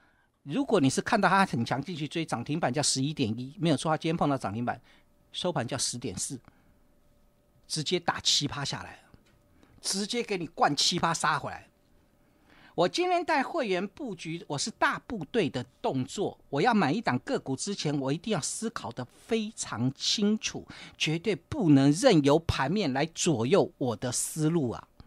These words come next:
听众朋友，你懂我意思吗？就是我，我在做一档个股，我在选择一档个股，你会觉得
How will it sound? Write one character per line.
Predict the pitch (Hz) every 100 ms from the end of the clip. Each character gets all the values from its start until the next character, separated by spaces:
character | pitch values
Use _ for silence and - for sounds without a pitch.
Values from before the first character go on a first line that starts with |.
| - - - - _ _ _
听 | 330
众 | 370
朋 |
友， | 339 202
你 | 190 196
懂 | 220
我 | 285
意 | 240
思 | -
吗？ | 208 208 - - -
就 | -
是 | 370 -
我， | 202 170
我 | 185
在 | 254 349
做 | - 320
一 |
档 | 220 135
个 | - 208
股， | 165 131
我 | 143
在 | -
选 | - - 131
择 |
一 | 190
档 | 220 143
个 | 196
股， | 143
你 | 139
会 | 285
觉 | -
得 | 226